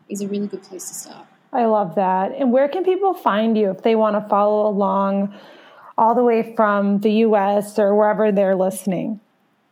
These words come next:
Speaker 1: I am on, uh, Instagram. You can find me on Instagram, and it's,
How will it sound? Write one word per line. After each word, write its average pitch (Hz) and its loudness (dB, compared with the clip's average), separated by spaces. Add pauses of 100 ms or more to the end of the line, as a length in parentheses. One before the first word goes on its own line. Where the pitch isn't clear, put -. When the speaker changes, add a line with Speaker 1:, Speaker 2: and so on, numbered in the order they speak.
(1120)
Speaker 1:
I 254 -2
am 226 -2
on, 262 -2 (260)
uh, 208 -2
Instagram. 254 -4 (140)
You 220 -18
can 226 -12
find 269 -6
me 277 -4
on 262 -4
Instagram, 233 -6
and 214 -8
it's, - -8